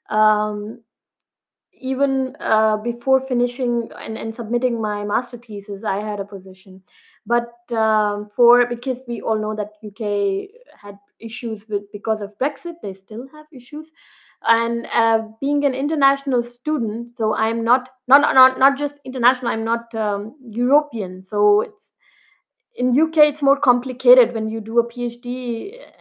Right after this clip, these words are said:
and you are not European. So most fundings are for E U students and for European, uh, like, for, um, for, for U K students. But,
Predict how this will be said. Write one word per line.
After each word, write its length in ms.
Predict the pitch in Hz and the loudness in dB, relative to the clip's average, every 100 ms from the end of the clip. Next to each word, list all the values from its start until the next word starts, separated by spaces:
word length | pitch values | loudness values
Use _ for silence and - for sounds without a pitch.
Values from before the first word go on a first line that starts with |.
| - | -8
and 400 | 220 220 196 - | -4 -4 -6 -14
you 240 | 226 220 233 | -12 -8 0
are 340 | 220 220 233 226 | 6 8 6 2
not 280 | 226 247 - | -2 -2 -8
European. 560 | 220 214 220 214 180 185 | -2 -2 -2 -8 -12 -10
So 260 | 202 202 | -4 -4
most 340 | 202 220 277 - | -2 -2 -4 -2
fundings 380 | 262 247 254 240 | -2 -2 -2 -2
are 100 | 220 | -2
for 140 | 226 - | -4 -6
E 80 | 269 | -6
U 160 | 311 | -6
students 480 | 294 294 285 285 - - | -8 -8 -6 -6 -8 -12
and 300 | 220 214 214 _ _ _ _ | -10 -8 -10 _ _ _ _
for 260 | - 220 220 | 0 2 2
European, 1000 | 226 220 214 214 233 - 277 277 277 - | -2 -4 0 0 0 -4 -4 -4 -6 -8
uh, 160 | - - | -10 -6
like, 260 | 214 220 214 | -2 -2 -2
for, 400 | 240 214 208 208 | 0 0 2 0
um, 560 | 208 196 196 196 202 196 _ _ _ _ _ _ _ | -2 -2 -2 -8 -10 -14 _ _ _ _ _ _ _
for, 280 | - 226 - | 2 4 4
for 120 | 240 | 2
U 180 | 226 240 | 0 0
K 180 | 247 294 | -2 -4
students. 440 | 285 311 294 339 - _ _ _ - | -2 -6 -6 -8 -12 _ _ _ -4
But, 300 | 226 226 | 0 0